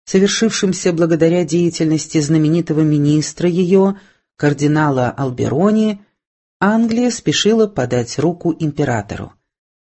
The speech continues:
Испания, с своей стороны, должна была действовать враждебно против Ганноверской династии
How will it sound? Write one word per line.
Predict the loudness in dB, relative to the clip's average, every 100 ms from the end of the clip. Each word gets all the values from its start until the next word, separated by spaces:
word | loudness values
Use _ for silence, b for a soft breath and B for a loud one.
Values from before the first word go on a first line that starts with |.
| _ _ _ _ _ _ _ _ _ _ -6
Испания, | -4 -4 0 4 4 4 2 0
с |
своей | 0 2 2 0
стороны, | -2 0 0 0
должна | 2 0 2 2
была | 4 2 0
действовать | 2 0 0 -4 -2
враждебно | 0 0 0 0 0 2 -2
против | 0 -2 -2 -2
Ганноверской | 0 0 2 0 -2 -6
династии | -2 -2 0 -2 -4 0 2 2